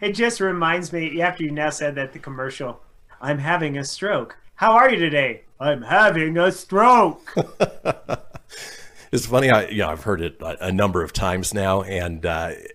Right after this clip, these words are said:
Speaker 2: it never really hit me that that was the guy's internal conversation. I was like, How dense is this guy that he just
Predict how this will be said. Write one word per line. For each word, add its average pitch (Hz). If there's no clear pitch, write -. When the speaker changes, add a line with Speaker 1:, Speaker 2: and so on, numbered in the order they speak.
Speaker 2:
it 117
never 147
really 143
hit 139
me 95
that 82
that 98
was 95
the 95
guy's 87
internal 98
conversation. 90
I 76
was 82
like, 87
How -
dense -
is -
this 82
guy 80
that 76
he 82
just -